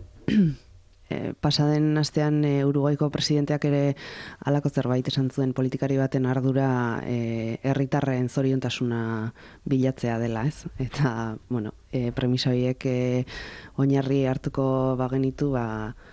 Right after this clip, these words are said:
ba, agian beste modu batera ikusi eta egingo genituzke gauzak, ez? Niretzat, Hego Euskal Herrian lortzen ez dena, ba, Ipar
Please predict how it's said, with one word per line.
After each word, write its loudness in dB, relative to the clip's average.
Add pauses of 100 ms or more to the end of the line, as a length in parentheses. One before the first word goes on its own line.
(260)
ba, 0
agian 0
beste 0
modu 2
batera 0
ikusi 0
eta -2
egingo -2
genituzke -4
gauzak, -4
ez? -4
Niretzat, -2 (400)
Hego 2
Euskal 2
Herrian 2
lortzen 2
ez 0
dena, 0
ba, 0
Ipar -2